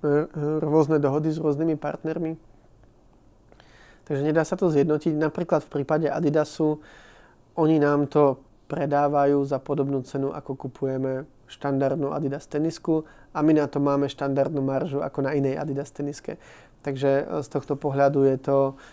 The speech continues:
je to vlastne veľmi jednoduché a veľmi podobné, e, bežnému biznisu, ale vedľa toho tam je ešte nejaký marketingový rozpočet, ktorý nám dá tá značka a zároveň my pridávame marketingový rozpočet od nás.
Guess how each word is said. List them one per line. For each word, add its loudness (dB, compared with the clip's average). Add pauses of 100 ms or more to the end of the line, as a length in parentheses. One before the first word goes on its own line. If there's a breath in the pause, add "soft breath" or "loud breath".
(180 loud breath)
je -2
to -2
vlastne -4
veľmi 2
jednoduché 0
a 0
veľmi 2
podobné, -2
e, -6
bežnému 0
biznisu, -2 (500 loud breath)
ale 2
vedľa 4
toho 0
tam -4
je -2
ešte -10
nejaký -8
marketingový -4
rozpočet, -8
ktorý 0
nám -2
dá 0
tá -4
značka -6 (320 loud breath)
a -8
zároveň 2
my 0
pridávame -4
marketingový -2
rozpočet -6
od -4
nás. -2